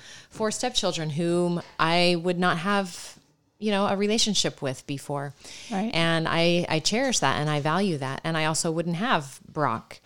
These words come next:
Speaker 1: Um, so as we have blended a family, it has quite literally been the most challenging thing I've ever done.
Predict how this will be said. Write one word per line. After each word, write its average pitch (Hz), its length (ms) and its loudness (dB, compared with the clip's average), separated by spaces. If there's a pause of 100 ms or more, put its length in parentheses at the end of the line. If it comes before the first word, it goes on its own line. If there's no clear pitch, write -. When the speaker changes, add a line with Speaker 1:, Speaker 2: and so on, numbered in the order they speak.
(500)
Speaker 1:
Um, 156 420 2
so 190 320 6
as 156 240 2
we 170 460 0 (100)
have 160 180 -2
blended 160 300 0
a 165 40 -4
family, 185 560 -2
it 160 240 0
has 151 520 -2
quite - 220 -2
literally 151 360 -2
been 156 380 -2 (260)
the 180 140 2
most 180 260 4
challenging 156 460 0
thing 143 180 -4
I've 196 160 0
ever 135 220 -4
done. 143 320 -4